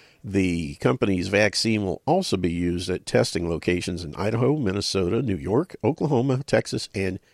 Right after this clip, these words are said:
Utah. Wonderful. I'm glad I'm not in those states and I'm not a kid.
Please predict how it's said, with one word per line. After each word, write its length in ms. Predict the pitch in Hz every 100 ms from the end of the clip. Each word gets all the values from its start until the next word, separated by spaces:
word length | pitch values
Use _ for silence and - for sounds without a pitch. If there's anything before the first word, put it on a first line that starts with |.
| -
Utah. 580 | - 95 127 62 64 - _ _ _ - - - - - - - - - - _ _ _ _ -
Wonderful. 540 | 104 110 80 - - - - - - -
I'm 100 | 90
glad 260 | 92 85
I'm 120 | 85
not 180 | 90 85
in 80 | 104
those 160 | 101 -
states 340 | 101 101 -
and 80 | 85
I'm 120 | 85
not 140 | 78
a 40 | 67
kid. 280 | 151 82